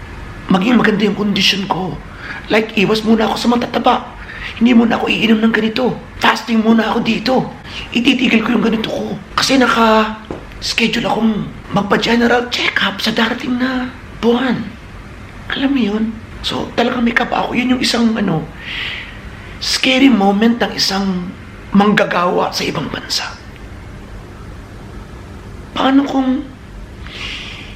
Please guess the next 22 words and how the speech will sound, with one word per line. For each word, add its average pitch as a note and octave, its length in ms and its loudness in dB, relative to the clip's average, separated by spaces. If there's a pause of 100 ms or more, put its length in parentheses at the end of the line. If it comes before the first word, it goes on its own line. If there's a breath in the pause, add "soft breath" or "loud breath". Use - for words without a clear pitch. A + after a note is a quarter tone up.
(500 loud breath)
paano D4+ 180 4
kung C#4 160 8
hindi A#3 400 6
ko - 460 -2 (720 loud breath)
nabasa G#3+ 400 4
ng G#3+ 180 2
ayos F#3 380 2
yung G3+ 160 0
mga, F#3 320 0
ano, D#3 400 0
yung A#3 180 6
mga A#3 220 4
images G3 340 2
na - 140 -2
pinakita G#3+ 240 -2
sa - 180 2
akin A3+ 140 -2
para G#3+ 240 2
masukat - 560 0
yung C4+ 80 2 (100)
aking A3+ 180 0 (360 loud breath)
paningin? B3+ 560 2